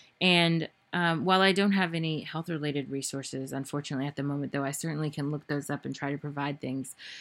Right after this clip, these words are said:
um, one of the things that I had emphasized back when Trump was elected was that we have to think about, um,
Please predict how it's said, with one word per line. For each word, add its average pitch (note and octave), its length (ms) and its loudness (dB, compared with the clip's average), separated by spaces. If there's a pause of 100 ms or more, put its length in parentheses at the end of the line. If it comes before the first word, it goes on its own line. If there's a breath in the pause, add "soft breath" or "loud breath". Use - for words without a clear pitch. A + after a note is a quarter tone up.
(160 loud breath)
um, E3 300 4
one F#3 160 6
of G3 80 6
the F3 40 0
things E3+ 260 0
that D#3+ 180 0
I D#3 140 4
had D#3 200 0
emphasized D#3 640 -2
back D3+ 280 2
when D3+ 200 -2
Trump D3 360 -2
was D3+ 220 -2
elected D3+ 540 0 (320 loud breath)
was E3 140 4
that D#3+ 180 4
we F3 80 6
have F#3+ 320 0
to G#3+ 100 -2
think E3 260 -4
about, C#3 400 -2 (520 soft breath)
um, C#3 380 0